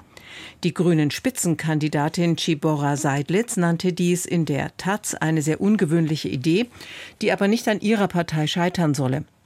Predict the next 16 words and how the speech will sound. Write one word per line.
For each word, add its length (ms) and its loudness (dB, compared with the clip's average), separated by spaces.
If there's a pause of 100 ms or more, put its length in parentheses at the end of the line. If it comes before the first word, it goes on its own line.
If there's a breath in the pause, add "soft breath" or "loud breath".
(420)
Die 100 0
Alternativen 680 0
seien 400 2 (320 loud breath)
eine 280 2
A-F-D-geführte 1080 0
Regierung 600 2
oder 280 2
eine 180 0
Patt-Situation, 1000 0
in 120 2
der 140 0
kein 420 0
neuer 320 2
Regierungschef 640 0
gewählt 400 -2
werde. 260 0